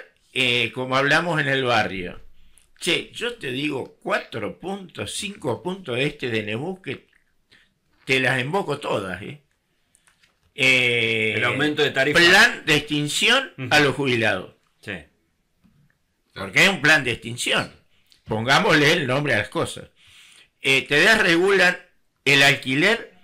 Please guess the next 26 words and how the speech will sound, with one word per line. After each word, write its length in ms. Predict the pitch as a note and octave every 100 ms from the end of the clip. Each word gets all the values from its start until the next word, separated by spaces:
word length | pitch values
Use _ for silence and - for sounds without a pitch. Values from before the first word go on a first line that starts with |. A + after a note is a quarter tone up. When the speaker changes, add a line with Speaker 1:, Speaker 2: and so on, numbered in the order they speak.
| _ - B2+
Speaker 1:
a 40 |
favor 300 | C#3+ C#3+ F#3
de 120 | F3
los 160 | C#3 B2+
negocios 380 | B2 D#3 E3 D3
inmobiliarios 760 | A#2+ B2 B2+ C3 D#3+ G3 F#3 -
y 120 | A2+
no 300 | A#2+ D3+ F#3+
podés 260 | D#3 C3+ C3+
pagar 340 | - B2 C3
tu 100 | -
alquiler. 500 | A2 F#2+ - D#2 - - - _ _ _ _ _ _ _ _ _ _ _ _ _ _ - - - _ -
Estamos 500 | - - A3 A#3 F#3
en 80 | D#3
Constitución, 720 | D#3 D3 C3 B2 C#3+ - B3
le 60 | D3+
decimos 360 | C#3 - F3+
a 60 | D3+
la 80 | C3
gente 380 | F#3+ F#3 E3
que 120 | C#3 C#3+
vemos 300 | G3 F#3+ C3
que 100 | B2
salta 340 | - E3+ D3+
al 100 | B2+
molinete, 800 | A#2 A#2+ B2+ G#3+ G#3+ - G2 -